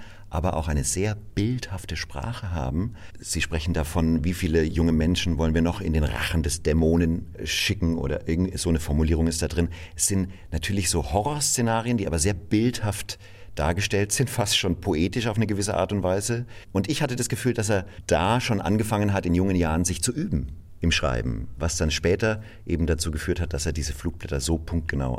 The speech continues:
auch formulieren konnte. Kann ich nur mal empfehlen, die durchzulesen. Das ist wirklich, sollte jeder mal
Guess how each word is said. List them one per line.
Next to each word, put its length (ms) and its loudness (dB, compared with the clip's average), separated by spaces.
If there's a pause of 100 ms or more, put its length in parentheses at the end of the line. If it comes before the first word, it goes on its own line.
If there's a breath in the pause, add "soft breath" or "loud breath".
auch 280 -8 (140)
formulieren 420 -2
konnte. 240 -2 (560 loud breath)
Kann 140 -2
ich 100 -2
nur 100 2
mal 100 2
empfehlen, 480 0
die 100 -4
durchzulesen. 640 -6
Das 160 -12
ist 140 -10
wirklich, 520 -12 (100)
sollte 340 -4
jeder 440 0
mal 340 -2